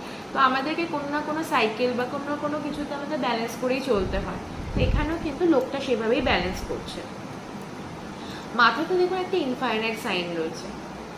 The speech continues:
আর সাদা যে ওই একটা কাপড় মতন বাঁধা আছে, এর মানে হচ্ছে এর মাথায় বড্ড হেডেকও আছে, আর সেটা কিন্তু পজিটিভ, সেটা কোনো নেগেটিভ কাজের জন্য নয়। ইনফাইনাইট সাইনটা কিন্তু শো করছে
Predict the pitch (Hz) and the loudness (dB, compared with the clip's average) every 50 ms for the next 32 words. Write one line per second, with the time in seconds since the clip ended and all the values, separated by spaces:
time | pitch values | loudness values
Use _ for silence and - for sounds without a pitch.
0 | - - - - - - - - - - - - - - - - - 214 226 226 | -12 -12 -12 -10 -8 -6 -6 -6 -6 -8 -8 -10 -10 -12 -10 0 4 4 6 6
1 | 226 220 214 214 - - 220 202 202 247 294 302 - 311 330 320 311 311 294 285 | 4 2 0 -2 0 4 4 4 6 6 4 2 4 4 2 4 4 4 2 2
2 | - - 302 294 285 277 - 302 - - 277 294 285 277 - 302 294 277 240 233 | 2 2 0 0 4 4 2 2 2 2 0 0 0 0 0 0 2 4 4 4
3 | 233 233 220 202 - 302 320 320 320 311 302 320 302 302 285 294 - 311 302 294 | 4 2 0 0 0 0 0 0 0 0 2 2 0 0 0 -2 -2 0 0 2
4 | 269 240 196 190 - 262 247 247 247 240 269 240 196 180 170 165 202 220 - 277 | 2 2 2 2 0 0 0 0 0 0 -2 -2 0 0 2 2 2 2 4 4
5 | 285 285 294 294 - 370 359 339 - 294 277 294 320 330 359 - - 214 175 180 | 4 4 4 2 0 -2 -4 -2 -2 -2 0 0 0 0 0 0 0 2 2 2
6 | 180 180 185 180 - 170 160 147 - - - - - 220 208 226 240 233 269 285 | 2 2 -2 -2 -2 -2 -2 -2 -4 -8 -10 -8 -6 -4 -2 -2 -2 -2 -2 -2
7 | 247 214 196 196 202 202 254 220 - 240 190 180 170 196 196 185 180 180 170 165 | 0 0 2 2 2 2 0 -2 0 2 2 2 2 0 0 0 -2 -2 -2 -2
8 | 165 160 165 165 170 - - - - - - - - - - - - - - - | -4 -4 -4 -6 -6 -8 -10 -12 -12 -12 -12 -12 -12 -12 -12 -12 -12 -10 -10 -10
9 | - - - - - - - - 254 262 277 269 - 339 359 359 381 392 370 - | -10 -10 -10 -10 -10 -10 -8 -6 -4 -4 -4 0 2 2 4 4 2 0 0 0
10 | 339 302 277 269 262 277 285 277 285 277 302 - - 277 254 254 - 247 214 190 | 2 2 2 2 0 0 0 0 2 2 2 2 4 2 2 2 4 2 0 0
11 | - - - | 0 -4 -6